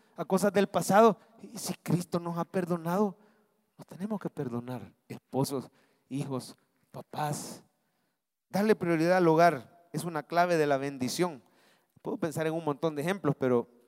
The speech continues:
hay un ejemplo de unos hermanos, me dieron permiso de comentárselo.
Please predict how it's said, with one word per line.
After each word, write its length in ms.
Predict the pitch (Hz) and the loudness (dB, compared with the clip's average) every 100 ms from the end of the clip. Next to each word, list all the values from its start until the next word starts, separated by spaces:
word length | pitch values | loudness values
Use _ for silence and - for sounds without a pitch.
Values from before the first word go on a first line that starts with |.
| - | -16
hay 180 | 131 139 | -6 -6
un 180 | 160 | -6
ejemplo 440 | 156 170 165 156 147 | -6 -6 -4 0 2
de 60 | |
unos 280 | 135 156 156 | 0 -2 -4
hermanos, 400 | 170 185 175 196 | -2 0 0 0
me 80 | 170 | 0
dieron 220 | 143 151 | 0 0
permiso 520 | 147 147 170 175 180 - _ _ _ - | 0 -2 -2 -4 -4 -8 _ _ _ -10
de 100 | 139 | -4
comentárselo. 800 | 139 127 127 190 170 147 160 | -2 -2 2 2 2 2 0